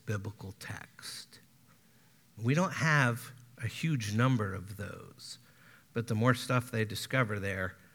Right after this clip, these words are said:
uh, the more we get. But it also helps us to understand Zedekiah is losing the war. He's coming under siege. There's only two cities left, and they're falling.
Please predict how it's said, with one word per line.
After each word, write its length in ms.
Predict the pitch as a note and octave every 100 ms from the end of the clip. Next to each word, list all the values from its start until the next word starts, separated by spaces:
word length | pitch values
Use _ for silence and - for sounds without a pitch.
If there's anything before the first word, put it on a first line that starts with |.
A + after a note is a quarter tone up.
| - - -
uh, 240 | G#2+ F#2+
the 120 | -
more 280 | G#2+ G#2 G#2
we 180 | G2 G2
get. 400 | G#2 G#2 E2+ - - - - - - - -
But 100 | D3
it 80 | E3
also 320 | A#3+ A#3+ F3+
helps 300 | D3+ E3 -
us 200 | D#3 -
to 60 | D3+
understand 720 | D3 C#3 C#3+ E3+ F3 D3+ C#3+ - - - - - - -
Zedekiah 680 | A#2+ E3+ C4+ - - A#3+ D3+
is 140 | B2+
losing 500 | A#2+ F3+ A3+ C#3+ C#3+
the 100 | A#2+
war. 460 | G#2+ C#3 - G2 - - - _ _ _ _ _ _ _ -
He's 240 | A3 B3
coming 400 | - E3+ E3+ D3+
under 260 | D3+ C3 A#2
siege. 600 | - A3 D#3+ F#2 - - - -
There's 140 | D3+
only 240 | A3+ A3 C3+
two 220 | - F#3+
cities 420 | - G3 D#3+ C3+
left, 360 | D#3 G3 - C#3
and 140 | B2+
they're 120 | E3
falling. 640 | F3+ - E3 F#3 B2+ G2